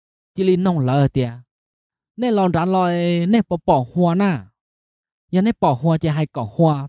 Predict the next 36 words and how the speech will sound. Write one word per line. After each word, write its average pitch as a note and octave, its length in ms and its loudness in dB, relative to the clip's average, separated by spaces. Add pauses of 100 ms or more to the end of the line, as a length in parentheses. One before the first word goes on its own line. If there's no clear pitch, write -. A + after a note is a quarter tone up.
tuần G3+ 160 2
thì C#3 140 2
cú D3+ 220 -4
bẻ A2 100 -4
nọ, C3+ 420 0
cú C3 80 -10
nhân D3+ 200 0
cho C#3+ 260 0
hoa. G#2+ 320 -4 (580)
Chế F#3+ 160 0 (100)
thầu D3+ 160 0
nọ F#3 180 0
chế - 160 -2
lỡ E3 140 -2 (120)
bé G#3+ 180 0
lên A3 200 0 (120)
tì F#3+ 180 2
xả C3+ 400 -4
khó, D#3 260 -6 (120)
lo D3 260 -8
chỉ D3 160 -2 (120)
bỏ A2+ 200 -2
xả D3+ 220 -2 (140)
khó, D3+ 140 -2
lo E3 160 0
chỉ C#3+ 140 -2 (100)
bỏ A#2+ 160 -4
nâng D#3+ 240 0
đi D3 80 0
đâu. C#3 180 -2 (840)
Chỗ B3+ 600 0
lỡ F#3 140 -4
mà F3 120 -2
tì F3+ 220 0
kiên D#3 280 -2
tớ C#3 140 -4